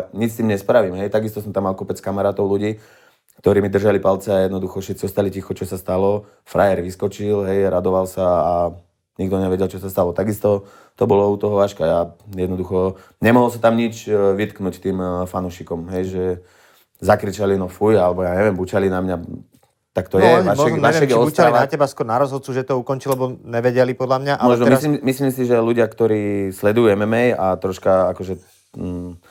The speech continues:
Speaker 1: rozumejú tomuto športu, tak, e, nechcem to povedať až tak akože strašne, ale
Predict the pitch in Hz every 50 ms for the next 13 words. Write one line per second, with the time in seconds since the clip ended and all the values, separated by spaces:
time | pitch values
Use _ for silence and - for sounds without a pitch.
0 | _ _ _ _ - 92 104 107 113 104 101 98 104 104 104 92 104 104 - -
1 | 95 92 92 - 101 95 - 87 90 90 85 90 90 87 87 87 87 87 87 87
2 | _ _ _ _ _ _ _ _ _ _ _ _ _ _ _ _ _ _ - 95
3 | 98 95 110 110 101 107 104 107 107 107 104 104 101 - - - - - - -
4 | - - _ _ 107 - _ - 98 98 - - 117 107 113 - 120 110 120 107
5 | - 117 110 107 - 127 110 104